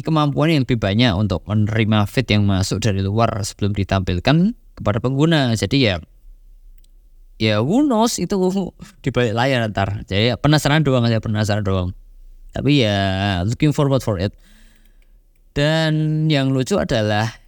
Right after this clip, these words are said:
ini sempat ramai kemarin ya, banyak yang bilang Threads bakal makan banyak data pengguna. Ya, gimana ya?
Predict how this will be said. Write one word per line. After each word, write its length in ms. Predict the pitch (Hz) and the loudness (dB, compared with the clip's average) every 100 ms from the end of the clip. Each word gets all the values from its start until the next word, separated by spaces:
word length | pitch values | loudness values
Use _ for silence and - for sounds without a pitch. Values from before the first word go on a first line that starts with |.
| - | -20
ini 480 | - - 143 143 135 | -14 -4 0 2 0
sempat 320 | 127 127 120 - | 0 0 0 0
ramai 320 | 117 117 135 | 0 0 0
kemarin 400 | 143 131 120 143 | 0 0 0 -2
ya, 240 | 139 110 120 | -2 -2 -2
banyak 240 | 127 139 | -2 -2
yang 240 | 143 131 127 | -2 -2 -2
bilang 480 | 127 123 139 143 | 0 0 0 -2
Threads 240 | 143 156 - | -2 -2 -2
bakal 560 | 117 120 120 120 117 | -4 0 0 0 0
makan 320 | 120 110 123 123 | -2 -4 -2 -2
banyak 240 | 104 92 | 0 -2
data 240 | 92 - | -2 -2
pengguna. 640 | 101 110 104 127 110 87 82 - - - | -2 0 2 2 2 -2 -8 -18 -20 -6
Ya, 560 | 98 92 92 90 92 87 92 92 87 82 82 82 82 | -2 0 0 -2 -4 -8 -20 -20 -20 -20 -10 -6 -2
gimana 240 | 135 240 | 0 2
ya? 200 | 127 90 | 2 2